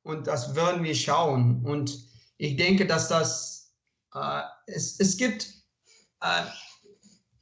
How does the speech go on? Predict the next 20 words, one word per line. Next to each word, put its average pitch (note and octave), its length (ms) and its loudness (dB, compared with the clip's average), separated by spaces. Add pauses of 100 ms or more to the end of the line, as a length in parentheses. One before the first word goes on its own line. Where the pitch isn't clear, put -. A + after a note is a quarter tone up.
äh, C#3 440 4
de, C3 580 4 (880)
ich, F#3 220 2
ich G3+ 120 4
denke, G3+ 260 4
dass E3 200 -2
es D3+ 140 -6
auch D#3 460 -2
sehr D#3 320 2
schöne E3+ 420 -2
Content C#3 600 2 (280)
kreiert. A#2+ 400 4
Ich, D3 240 -4
ich F#3+ 120 4
sehe A3+ 180 6
es G3 240 2
wie G3 140 4
eine E3 680 -2 (1000)
Forest G#3 360 -2
Fire. A3+ 320 0